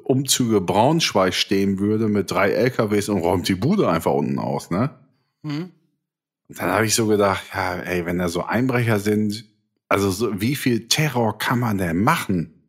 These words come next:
Speaker 1: Also, geht doch
Speaker 2: Vielleicht
Speaker 1: einfach
Speaker 2: war
Speaker 1: rein, holt euren Scheiß raus und haut wieder ab, aber
Speaker 2: Aber vielleicht war es Anfänger.
Speaker 1: Ja. Äh, auf jeden Fall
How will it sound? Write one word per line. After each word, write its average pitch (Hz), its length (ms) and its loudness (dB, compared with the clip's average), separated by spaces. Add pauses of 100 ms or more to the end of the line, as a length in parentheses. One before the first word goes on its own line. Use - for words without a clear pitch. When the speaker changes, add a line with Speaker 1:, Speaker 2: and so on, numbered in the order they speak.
(200)
Speaker 1:
Also, 92 380 -4 (960)
geht 120 180 0
doch 135 80 2
Speaker 2:
Vielleicht 131 140 -2
Speaker 1:
einfach 113 280 2
Speaker 2:
war 98 80 -2
Speaker 1:
rein, 139 400 2
holt 143 200 4
euren 113 320 2
Scheiß - 360 -2
raus 127 200 0
und 117 160 -2
haut 123 180 0
wieder 117 220 0
ab, 151 160 -4
aber 107 420 -4
Speaker 2:
Aber 147 140 2
vielleicht 156 280 0
war 151 100 2
es 143 80 -4
Anfänger. 143 640 -4 (440)
Speaker 1:
Ja. 107 240 2 (2250)
Äh, 110 160 -4 (240)
auf 117 200 2
jeden 117 120 0
Fall 82 380 -2